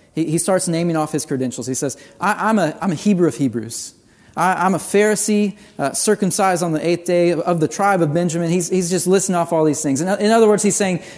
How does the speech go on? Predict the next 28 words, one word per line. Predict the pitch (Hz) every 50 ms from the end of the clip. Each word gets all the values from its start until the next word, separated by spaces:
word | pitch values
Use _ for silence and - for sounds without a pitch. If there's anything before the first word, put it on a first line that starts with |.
| - -
"I, | - 208 226 233 240 208 151 - - -
I | 196 214
know | 214 214 220 220
my | 214 190 170
stuff. | 160 - - 170 147 123 - - - - - - - - - - - _ - - _ _ - - - - -
I | - 208 247 233
know | 214 214 226 233 233 233 226 226 226 220 226 - - -
the | 185 190 -
Old | 180 196 185
Testament | - 202 180 - 185 170 151
scriptures. | - - 165 147 - - 127 113 - - - -
I, | - 208 233
I | 208 196 190 196 - 208 214 226 214 - - - - -
am | 175 170 165 165 - - - - - -
righteous | - 156 214 240 269 254 - 226 180 -
under | - 180 175 160 151
the | 139
law, | 123 117
blameless | 127 135 190 247 285 285 254 226 - -
under | 185 165 151
the | 123 127
law. | 120 117 - 113 135 - - - - - - - - - - _ _ - _ _ _ _ _ _ _ _ _ _ _ _ _
I | - 175 185
know | 190 208 208
what | 202 185
I'm | 170 151
talking | 143 - 135 131 - - 120
about." | 113 - 120 123 151 -